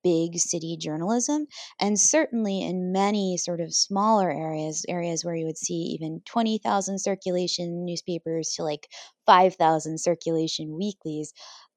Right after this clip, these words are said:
those newspapers have never held the power to account. They've been these booster rags that have enshrined a conservative pro-business establishment, and in many cases, um, both large and small newspapers have been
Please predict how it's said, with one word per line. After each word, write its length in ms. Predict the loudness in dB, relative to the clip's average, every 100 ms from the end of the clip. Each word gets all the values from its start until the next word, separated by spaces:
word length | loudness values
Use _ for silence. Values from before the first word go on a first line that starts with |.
| _
those 400 | 4 10 10 8
newspapers 540 | 2 2 2 2 0 -2
have 100 | -6
never 380 | -6 -2 -2
held 320 | 0 0 -2 -6 _
the 80 | -8
power 400 | -2 2 2 2
to 140 | -2
account. 420 | -4 0 0 0 -2 -2
They've 220 | -2 0
been 300 | -2 -2 -6 -12 -20 _
these 220 | -4 -4 0
booster 600 | 2 2 2 2 4 6
rags 600 | 6 8 6 4 2 -4
that 240 | -2 -2 -2
have 300 | -2 -2 -4
enshrined 540 | -6 -4 -2 -2 -4
a 40 | -6
conservative 680 | -8 -4 -2 -2 -2 -6 -8 -4
pro-business 560 | -2 0 -2 -2 -4
establishment, 800 | -2 2 2 4 2 0 -2 -2
and 100 | -4
in 140 | -6 -6
many 260 | -6 -6
cases, 560 | -4 -6 -4 -6 -6 -8 -12 -20 -18 -4
um, 440 | 0 2 0 -6 -12 -20 _ _
both 280 | 8 8 4
large 360 | 6 6 6
and 240 | 4 2 0
small 260 | -4 -4
newspapers 640 | -2 -4 -2 -4 0 0 0
have 180 | -4
been 300 | -4 -6 -6